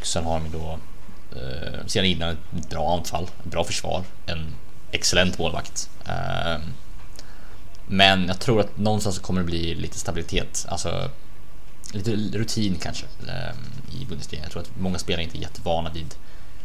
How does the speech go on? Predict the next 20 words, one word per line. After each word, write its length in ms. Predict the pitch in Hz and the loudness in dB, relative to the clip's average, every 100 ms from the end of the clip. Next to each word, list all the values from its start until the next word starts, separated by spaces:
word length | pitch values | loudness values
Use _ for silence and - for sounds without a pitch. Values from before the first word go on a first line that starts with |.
| - - - - | -2 -2 -2 -2
ehm, 600 | 50 78 78 76 78 80 - - - - - - | -2 -2 -2 -2 -2 -2 -2 -2 -2 -2 -2 -2
liksom, 300 | - - 82 - - - - - - 92 | -2 -2 -2 -2 -2 -2 -2 -2 -2 0
de 200 | 107 135 | 2 4
olika 220 | 123 120 | 4 2
typerna 300 | - 113 104 | 2 2 2
av 60 | 95 | 4
lag, 220 | 104 85 | 4 4
för 60 | 90 | 2
att 60 | |
det 60 | 95 | 0
finns 180 | 92 95 | 0 0
så 280 | - 101 95 - | 0 0 0 -2
otroligt 400 | - - 123 - | -2 2 2 2
många 140 | 80 - | 0 -2
olika 220 | 80 82 | -2 -2
typer 320 | - 87 - | 0 0 0
av 60 | 85 | 0
lag 220 | 87 82 80 | 2 2 0
i 40 | |
Bundesliga. 360 | 78 - - | -2 -2 -2